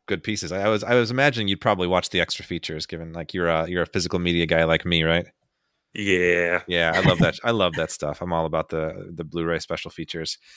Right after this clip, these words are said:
Speaker 1: Um, I did, I did get a little bit of research into some of the, uh, like, the actual, like,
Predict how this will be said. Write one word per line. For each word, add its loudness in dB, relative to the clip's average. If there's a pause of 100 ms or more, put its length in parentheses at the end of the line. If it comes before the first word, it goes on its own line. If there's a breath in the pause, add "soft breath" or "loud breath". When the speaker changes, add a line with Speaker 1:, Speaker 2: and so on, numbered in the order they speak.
(300 loud breath)
Speaker 1:
Um, 2 (100)
I 0
did, 4
I 2
did -2
get 2
a 4
little 2
bit 0
of 0
research -2
into 2
some 2
of 2
the, 4
uh, 2
like, -2
the -2
actual, -2
like, -4